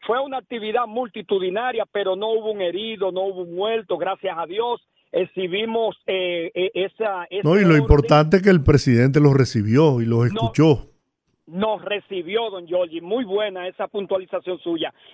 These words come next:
Speaker 1: Nos recibió, eh, pudiéramos decir, al, al, al paso de media hora que estuvimos ahí.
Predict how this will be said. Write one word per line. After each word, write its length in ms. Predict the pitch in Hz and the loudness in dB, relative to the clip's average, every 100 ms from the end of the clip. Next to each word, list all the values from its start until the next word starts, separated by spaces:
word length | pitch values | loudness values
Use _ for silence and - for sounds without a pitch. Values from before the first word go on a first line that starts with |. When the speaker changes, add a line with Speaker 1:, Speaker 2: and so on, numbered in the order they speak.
| - _ | -20 _
Speaker 1:
Nos 280 | 170 202 190 | -4 -4 -4
recibió, 840 | 208 - 196 175 214 254 269 269 - | -10 -10 -12 -6 -4 -2 -4 -6 -6
eh, 280 | 196 196 185 | -2 -2 -2
pudiéramos 500 | 190 190 226 247 240 | -4 -2 -4 -4 -6
decir, 340 | 214 - 240 | -6 -8 -6
al, 160 | 233 190 | -6 -6
al, 260 | - 180 185 | -6 -6 -6
al 200 | 196 180 | -6 -8
paso 320 | - 220 240 | -4 -4 -4
de 100 | 220 | -6
media 340 | 190 202 208 190 | -6 -4 -4 -2
hora 300 | 226 247 196 | -2 -4 -6
que 100 | 180 | -8
estuvimos 460 | 151 170 190 208 | -8 -4 -2 -2
ahí. 320 | 185 196 269 | -2 -4 -6